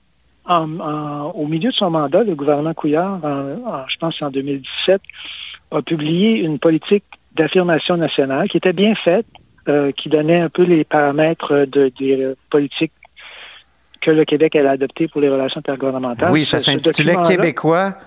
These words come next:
Speaker 2: notre façon d'être Canadien.
Speaker 1: Exact. Et ce
Speaker 2: Mhm.
Speaker 1: document-là, le jour de sa sortie, euh, avant même que personne ait eu le temps de feuilleter les premières pages, Justin Trudeau a dit, «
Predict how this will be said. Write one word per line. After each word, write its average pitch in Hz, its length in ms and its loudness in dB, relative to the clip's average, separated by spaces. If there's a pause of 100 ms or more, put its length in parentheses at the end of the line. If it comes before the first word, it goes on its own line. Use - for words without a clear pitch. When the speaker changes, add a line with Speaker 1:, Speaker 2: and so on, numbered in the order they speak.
(140)
Speaker 2:
notre 151 360 2
façon 156 420 0
d'être 127 280 0
Canadien. 110 520 -2 (300)
Speaker 1:
Exact. 151 640 0
Et 135 140 -2
ce 139 140 0
Speaker 2:
Mhm. 135 40 0
Speaker 1:
document-là, 175 760 0 (880)
le 170 320 0
jour 247 320 -6
de 170 100 -2
sa 147 200 -8
sortie, 190 600 -10 (340)
euh, 147 220 -2
avant 156 320 -2
même 185 260 -2
que 151 640 0 (240)
personne 175 300 -2
ait 165 60 2
eu 156 40 0
le 135 60 -6
temps 170 200 -2
de 147 380 -6 (160)
feuilleter 160 320 2
les 160 120 0
premières 143 340 -4
pages, 175 360 0 (640)
Justin 143 300 0
Trudeau 160 300 2
a 170 80 6
dit, « 127 80 -10